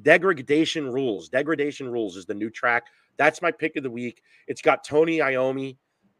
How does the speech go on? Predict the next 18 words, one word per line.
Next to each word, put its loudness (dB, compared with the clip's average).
um, 0
from -12
Black -2
Sabbath -2
on 0
it, -4
and -6
it -10
actually 0
sounds -4
more 2
<laughs> 4
like 4
Black -2
Sabbath -4
to -8
me -4
than 4